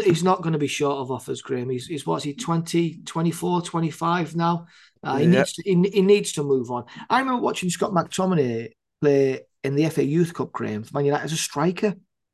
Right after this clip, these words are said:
Speaker 1: as a number nine, scored.
Speaker 2: I've
Speaker 1: Um,
Speaker 2: seen play, I've seen play centre half for Scotland. He's, he's got a lot in him. He's got
Speaker 1: He's
Speaker 2: a lot
Speaker 1: got,
Speaker 2: in
Speaker 1: yeah,
Speaker 2: him.
Speaker 1: listen, he, he, he, he has, he has indeed. Um, I think he'll probably end up at Newcastle United, and I think it'll be a smart move for everyone
Speaker 2: Mm.
Speaker 1: concerned. But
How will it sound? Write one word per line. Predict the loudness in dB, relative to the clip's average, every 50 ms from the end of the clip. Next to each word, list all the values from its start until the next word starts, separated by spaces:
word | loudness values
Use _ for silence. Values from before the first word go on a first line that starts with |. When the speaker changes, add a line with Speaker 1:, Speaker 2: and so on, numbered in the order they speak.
| _ _
Speaker 1:
as | -4 0 2
a | 4
number | 6 6 6 4
nine, | 4 2 2 2 4 4 2 2
scored. | 0 -2 -2 0 2 4 4 4 2 2 -2 _ _ _ _ _ _ -2
Speaker 2:
I've | 2 2 4 4
Speaker 1:
Um, | 4
Speaker 2:
seen | 2 2
play, | 2 2 2
I've | 2 2 0
seen | -2 -8 -4 -2 -2 -2
play | -2 -2 -4
centre | -2 -4 -4 -4 0
half | 0 2 0 0 -2
for | -4 -6 -6 -6
Scotland. | -6 -6 -6 -4 -4 -4 -6 -6 -6
He's, | -6 -8 -8
he's | -10 -10 -10 -4
got | 0 0 2
a |
lot | 2 2 2 2 0
in | 0 -2
him. | -4 -6 -8 -12 -14
He's | -12 -4
got | -2 0
Speaker 1:
He's | 4 4
Speaker 2:
a | 4
lot | 6
Speaker 1:
got, | 8
Speaker 2:
in | 8
Speaker 1:
yeah, | 6 6 6
Speaker 2:
him. | 4
Speaker 1:
listen, | 2 0 0 -4 -6 -8 _ _ _ -2
he, | 0 0
he, | 2 4 2 2 4 4
he, | 2 2 2 2
he | 2 4 6
has, | 6 6 4 2 0
he | 0 2 4
has | 6 6 4 4 2
indeed. | 0 0 0 -2 0 2 2 2 2 0 -4 -10 -10 -4
Um, | -2 0 0 0 -2 -4 -10 -12 -20 -20 -20 -18 -8 0
I | 4 4 4
think | 4 4 2 2 2 2
he'll | 2 4 4 4 2 0
probably | -2 -2 2 2 2
end | 2 0 -4
up | -4 -6
at | -6 -4 -2
Newcastle | -2 -2 -2 -2 -4 -6 -6 -6 -4
United, | -4 -2 -2 -2 -2 -2 -4 -4 -4
and | -4
I | -4 -6
think | -6 -6 -8 -6 -6
it'll | -6 -6 -4 -2
be | 0 0
a | 0 -2
smart | -4 -6 -4 -2 0 0 0 0 0
move | 0 2 2 2 0
for | -4 -6
everyone | -6 -4 -2 -2 -2 -2 -4 -6
Speaker 2:
Mm. | -8
Speaker 1:
concerned. | -8 -10 -10 -8 -6 -4 -2 -2 -2 0
But | -2 -2 -4